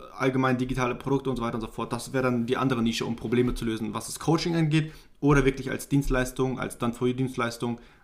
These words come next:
wo ich, naja, Coaching ist auch im Prinzip eine Dienstleistung, aber nicht jetzt, ähm, exakt Done for, for You, wo ich dann die ganze Arbeit für meine Klienten tue, sondern Done with You, ähm, und so weiter und so fort.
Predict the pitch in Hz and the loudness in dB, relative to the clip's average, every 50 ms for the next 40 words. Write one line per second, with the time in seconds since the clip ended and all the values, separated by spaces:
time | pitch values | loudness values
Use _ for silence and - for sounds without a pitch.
0 | - - 113 110 127 127 135 135 127 120 117 - - - - - 156 185 214 220 | -16 -10 0 4 6 6 6 6 4 0 -2 -4 -12 -16 -8 -2 2 4 4 6
1 | 196 156 147 - 196 202 202 202 180 156 170 165 160 165 156 - - - - 143 | 4 4 4 6 6 6 6 4 0 0 0 -2 -2 -2 -4 -6 -10 -8 -2 0
2 | 147 139 127 143 147 - 147 143 139 - 143 143 131 - - - - - - - | 2 2 2 0 0 0 0 0 0 0 0 -2 -2 -4 -8 -20 -20 -20 -20 -20
3 | - - - - - - - _ - - - - - 127 131 123 131 - 151 - | -20 -20 -20 -20 -20 -20 -20 _ -12 -10 -8 -6 -2 0 0 0 0 0 -2 -2
4 | - - - - 131 131 127 135 - - - 165 156 - - 123 123 151 139 139 | -4 -10 -6 -4 -2 -2 -2 -2 -4 -2 2 2 2 2 2 0 2 4 4 4
5 | 127 - - 139 131 127 123 - - - - 160 165 180 190 196 196 170 139 127 | 4 2 2 2 2 2 2 0 -4 -8 -2 2 4 4 4 4 4 2 2 2
6 | - - - - 170 156 143 156 156 151 151 143 135 147 139 139 - - 160 160 | 0 0 2 2 2 2 2 2 0 0 0 -2 0 0 0 -2 0 2 2 4
7 | 160 156 160 151 156 - 151 151 156 147 - 151 147 143 139 151 151 147 147 143 | 4 4 2 0 0 0 0 2 2 0 2 2 0 2 4 4 6 6 4 4
8 | 147 - - - - - - - - 131 127 127 123 117 117 120 131 151 165 160 | 0 -4 -14 -20 -20 -18 -12 -2 2 4 4 4 4 0 -2 2 6 6 6 6
9 | 160 - 156 151 147 147 147 147 - - - - - - - - 127 127 123 135 | 6 6 6 8 8 8 6 2 0 -8 -18 -20 -20 -10 -2 0 0 0 2 0
10 | 135 135 127 127 123 120 113 113 - - 113 117 - - | 0 0 0 0 0 -2 -4 -6 -6 -6 -6 -6 -6 -8